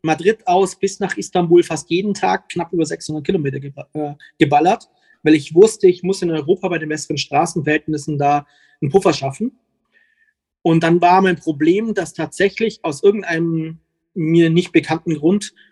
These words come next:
meine E-C-Karte nicht funktioniert hat. Und ich dann von Tankstelle zu Tankstelle gefahren bin und versucht hab, irgendwie Sprit zu kriegen.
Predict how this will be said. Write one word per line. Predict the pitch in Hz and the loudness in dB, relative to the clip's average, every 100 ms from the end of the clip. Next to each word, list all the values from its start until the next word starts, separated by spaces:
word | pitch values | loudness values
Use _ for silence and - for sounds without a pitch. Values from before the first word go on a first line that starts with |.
| _ - | _ -2
meine | 151 160 165 165 156 156 156 - | 2 4 4 2 0 -2 -4 -4
E-C-Karte | - - - 165 156 | -2 -4 -2 -4 -4
nicht | 143 - | -8 -10
funktioniert | 135 - 135 127 | -12 -12 -12 -12
hat. | - _ _ _ _ _ _ _ _ _ _ _ _ _ - | -14 _ _ _ _ _ _ _ _ _ _ _ _ _ -4
Und | 156 | 2
ich | 175 180 - | 2 2 2
dann | 180 185 | 4 4
von | 175 170 | 2 0
Tankstelle | 170 196 - 180 | 0 -2 2 2
zu | 170 | 2
Tankstelle | 156 202 - 160 | -4 -4 -4 -2
gefahren | 151 143 156 | -2 -2 -4
bin | 165 | -2
und | 143 | -4
versucht | 147 185 - | -4 -6 -6
hab, | 151 | -4
irgendwie | - 196 175 170 | -2 0 0 -2
Sprit | - - - | -4 -10 -10
zu | - | -10
kriegen. | 135 - 120 | -12 -14 -16